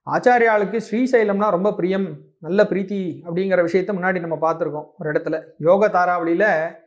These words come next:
எப்படி ஸ்ரீசைலத்துல ஒரு குகைக்குள்ள அப்படியே நான் இருந்துட்டு இருப்பேன் அப்படிங்கிறத சொன்னாருங்கிற ஒரு ஸ்லோகம் பார்த்தோம்.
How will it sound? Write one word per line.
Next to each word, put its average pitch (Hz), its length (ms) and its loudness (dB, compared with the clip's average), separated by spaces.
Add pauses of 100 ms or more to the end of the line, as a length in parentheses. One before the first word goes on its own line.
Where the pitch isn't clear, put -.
(180)
எப்படி 185 360 0
ஸ்ரீசைலத்துல 196 720 -2
ஒரு 160 140 -2
குகைக்குள்ள 185 460 -2
அப்படியே 175 320 0
நான் 175 240 -4
இருந்துட்டு 185 180 -4
இருப்பேன் 165 360 -6
அப்படிங்கிறத 165 460 -6
சொன்னாருங்கிற 170 460 -6
ஒரு 160 120 2
ஸ்லோகம் 170 340 -6
பார்த்தோம். 147 340 -8